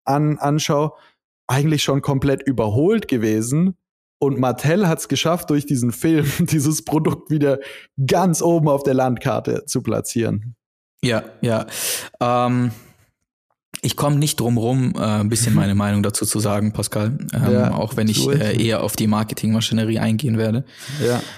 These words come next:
Speaker 2: Ähm, ich bin Mensch, der ungern in, ähm, Bewegungen und Mustern denkt, sondern ich hab einfach meine Meinung zu Dingen und,
Speaker 1: Ja.
Speaker 2: ähm, dazu stehe ich dann, aber ich geb der Meinung ungern immer einen Namen.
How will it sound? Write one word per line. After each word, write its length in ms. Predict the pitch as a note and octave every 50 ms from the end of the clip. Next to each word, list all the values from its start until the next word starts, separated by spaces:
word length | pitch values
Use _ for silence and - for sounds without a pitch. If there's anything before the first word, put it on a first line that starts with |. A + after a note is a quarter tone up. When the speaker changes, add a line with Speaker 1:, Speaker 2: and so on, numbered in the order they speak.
| - - _ _ - - - -
Speaker 2:
Ähm, 680 | - A2+ A2 G#2+ G#2+ A2 A2+ A2+ A2+ A2+ A2 A2+ A#2 G2+ - - - - - - - _ _ _ _ _ - _ _ _ _ _ - - -
ich 160 | - B2 -
bin 160 | - C#3+ B2+
Mensch, 260 | B2 B2+ C3+ D3 - -
der 200 | B2+ - - -
ungern 500 | D3 D#3 D#3+ C#3+ B2+ B2+ B2 B2 B2+ A#2
in, 560 | - A2+ A2 A2 A2+ A2 A2 G#2+ G#2+ G#2+ A2 -
ähm, 540 | - G#2+ G#2 G#2 G#2 G#2 G#2 G#2 G#2+ G#2+ G2+
Bewegungen 880 | A#2 A2+ G2+ G#2+ B2+ C#3 C#3 C#3 C3+ B2+ B2+ B2 A#2+ A#2+ A#2+ A#2 A#2+ -
und 300 | - A2 G#2+ G#2 G#2 C3+
Mustern 480 | E3 C#3 D3+ - - - D3 C#3+ C#3+
denkt, 300 | C#3 C#3+ C#3 D3 D3+ C#3+
sondern 300 | - - B2+ A#2 A#2 A#2
ich 220 | A#2 A2+ A2 - -
hab 140 | B2 - -
einfach 260 | G#2+ A2 - A2 A2
meine 240 | A2 G#2+ G#2 G#2+ G#2
Meinung 380 | G#2+ A2+ C3 D#3+ D#3+ D#3+ D#3
zu 160 | - - -
Dingen 400 | C#3+ E3 E3 E3 E3+ F3+ F3+ - - _ _
und, 220 | - B2 B2 A#2 A#2
Speaker 1:
Ja. 120 | A#2 A#2+ B2 - -
Speaker 2:
ähm, 440 | A2 A2 G#2+ A2 A2 A2+ A2+ - - - - - - - - - - - -
dazu 320 | A#2 A#2 A#2 A2+ A2 - A#2
stehe 300 | - - - C#3+ D#3 E3
ich 120 | E3+ - -
dann, 200 | D#3 D#3 D3+ D3+
aber 240 | - A2+ A2+ A2+ -
ich 140 | A2 - -
geb 220 | - B2+ B2+ -
der 120 | - A#2
Meinung 400 | A2 A2 A2 A#2 A#2+ A#2 A2+ A#2
ungern 440 | - - B2+ B2+ A#2+ A2+ A2 A2 A2+
immer 200 | - A2 G#2+ G#2
einen 120 | G#2 G2+ G2+
Namen. 340 | G2+ G2 G2 G2 G2 F#2